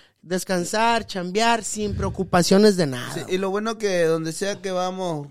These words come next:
Speaker 2: con el champion, siempre están alegres, siempre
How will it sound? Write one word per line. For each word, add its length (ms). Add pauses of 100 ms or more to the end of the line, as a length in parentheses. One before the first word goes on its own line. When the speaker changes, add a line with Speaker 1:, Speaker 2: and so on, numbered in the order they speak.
(140)
Speaker 2:
con 160
el 100
champion, 920
siempre 600
están 240
alegres, 720
siempre 800